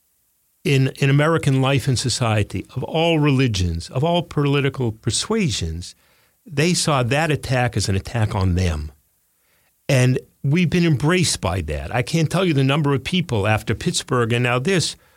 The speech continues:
who would call me that I know pe-, that they simply wanted to call someone who is Jewish to say, "You know, I, I, I, I'm with you. I, I feel what happened." When, when a terrorist went into the school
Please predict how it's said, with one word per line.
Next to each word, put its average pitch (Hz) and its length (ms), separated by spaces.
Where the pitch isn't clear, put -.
who 160 100
would 151 180
call 196 300
me 151 140
that 123 160
I 127 60
know 196 160
pe-, 147 160
that 151 200
they 156 100
simply 170 340
wanted 165 280
to 156 60
call 156 180
someone 165 320
who 165 140
is 123 140
Jewish 208 460
to 139 80
say, 151 200
"You 135 180
know, 196 360
I, 143 180
I, 147 200
I, 143 180
I'm 147 140
with 208 180
you. 90 280
I, 127 160
I 151 60
feel 196 360
what 139 140
happened." 95 520
When, 139 340
when 143 300
a 120 280
terrorist 190 680
went 127 200
into 143 280
the 101 280
school 165 720